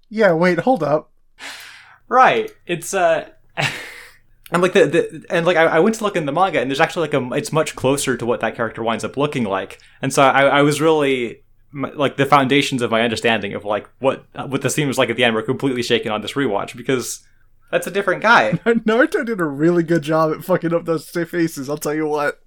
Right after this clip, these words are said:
Speaker 2: <laughs> He was just, like, punching the shit out of that one in specific. He hated that one.
Speaker 1: Gee, I wonder why. I, I do wanna point out also in this early scene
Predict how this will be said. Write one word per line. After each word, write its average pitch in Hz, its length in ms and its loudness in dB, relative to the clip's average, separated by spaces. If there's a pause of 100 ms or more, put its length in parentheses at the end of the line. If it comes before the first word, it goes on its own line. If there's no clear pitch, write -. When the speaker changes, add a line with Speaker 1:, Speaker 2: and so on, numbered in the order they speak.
(160)
Speaker 2:
<laughs> 269 60 -10 (220)
He 175 200 -4
was 220 100 4
just, - 120 -2
like, 120 200 2
punching 143 280 6
the 135 60 4
shit 139 140 8
out 131 60 10
of 117 60 6
that 135 180 10
one 131 100 6
in 127 80 -6
specific. 131 460 -2
He 127 120 2
hated 139 300 4
that 113 220 6
one. 110 200 2 (440)
Speaker 1:
Gee, 180 160 -10
I 151 40 -8
wonder 165 280 -6
why. 151 300 -2 (380)
I, 185 300 2 (100)
I 175 80 0
do 170 160 -2
wanna 214 180 2
point 185 220 -2
out 156 200 0
also 139 420 -2
in 127 160 -4
this - 320 -8
early 127 300 -8
scene 117 440 -8